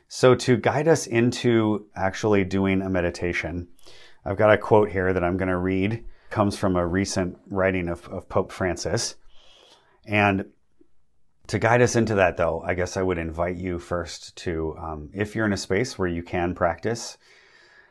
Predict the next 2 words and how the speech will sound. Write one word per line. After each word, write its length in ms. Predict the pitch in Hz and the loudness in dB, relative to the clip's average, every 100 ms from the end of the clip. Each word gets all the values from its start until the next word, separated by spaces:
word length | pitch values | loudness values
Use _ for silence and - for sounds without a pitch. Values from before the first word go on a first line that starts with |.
| _ _ _ _ _ _ _ | _ _ _ _ _ _ _
to 500 | - 110 104 101 92 - - - - _ _ 101 | -4 0 2 2 0 -4 -16 -20 -20 _ _ -6
just 320 | 113 - | -6 -6